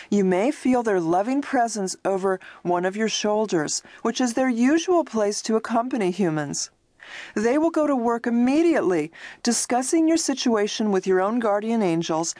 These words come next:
and assessing what is needed to enhance your love life. If you are desiring a soulmate relationship,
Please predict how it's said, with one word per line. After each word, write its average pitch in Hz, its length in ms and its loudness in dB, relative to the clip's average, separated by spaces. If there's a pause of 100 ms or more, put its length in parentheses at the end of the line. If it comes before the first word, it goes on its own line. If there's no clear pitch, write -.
(160)
and 226 160 0
assessing 262 720 0 (260)
what 285 200 0
is 339 160 -2
needed 269 320 0
to 233 180 2
enhance 190 480 -2
your 214 100 0
love 226 260 0
life. 165 440 -2 (840)
If 220 240 -2
you 240 200 2
are 277 100 2
desiring 208 640 0
a 175 40 0
soulmate 185 460 0
relationship, 170 800 -2